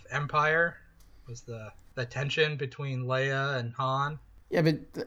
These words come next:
Speaker 2: let's not forget that was incestual.
Speaker 1: No, Leia and Han.
Speaker 2: They're...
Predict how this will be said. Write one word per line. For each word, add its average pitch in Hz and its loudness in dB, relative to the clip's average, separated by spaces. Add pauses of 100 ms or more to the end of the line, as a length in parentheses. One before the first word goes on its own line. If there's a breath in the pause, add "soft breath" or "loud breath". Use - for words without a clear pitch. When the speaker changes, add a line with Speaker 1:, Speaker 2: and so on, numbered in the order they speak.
Speaker 2:
let's 165 -4
not 170 8
forget 151 8
that 135 6
was 131 0
incestual. - 0 (600)
Speaker 1:
No, 170 4
Leia 185 6
and 127 0
Han. 175 -2
Speaker 2:
They're... 120 0